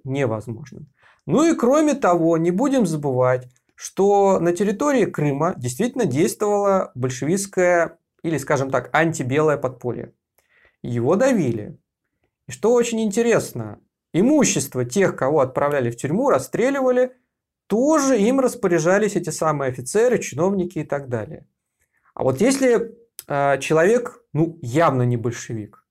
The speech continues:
а имущество хочется его забрать, вот что придумать? Вот хочется имущество забрать, а он не большевик,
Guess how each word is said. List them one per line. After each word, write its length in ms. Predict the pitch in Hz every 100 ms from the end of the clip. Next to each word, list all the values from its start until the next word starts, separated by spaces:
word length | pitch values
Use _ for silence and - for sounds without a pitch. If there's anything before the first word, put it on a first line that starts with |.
| _ _ _ _
а 240 | - - 131
имущество 500 | 190 269 - - 226
хочется 580 | - 247 196 - - 147
его 220 | 135 127
забрать, 540 | 127 123 117 104 _ _ _ _ _ _ _
вот 280 | - 135 135 _ _ -
что 280 | - 247
придумать? 600 | 226 151 160 127 104 - _ _ _ _ _ _
Вот 180 | 160 175
хочется 720 | - 233 254 - 123 - 131
имущество 420 | 123 120 113 -
забрать, 220 | 117 - 160
а 40 |
он 100 | 262
не 100 | 262
большевик, 540 | 165 147 - 123 120